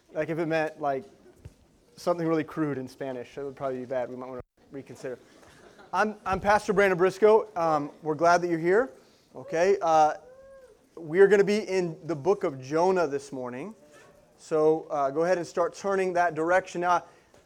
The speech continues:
last Sunday, I kind of surprised everybody by switching gears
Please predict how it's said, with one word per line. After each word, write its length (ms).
last 440
Sunday, 500
I 140
kind 200
of 80
surprised 560
everybody 640
by 120
switching 560
gears 680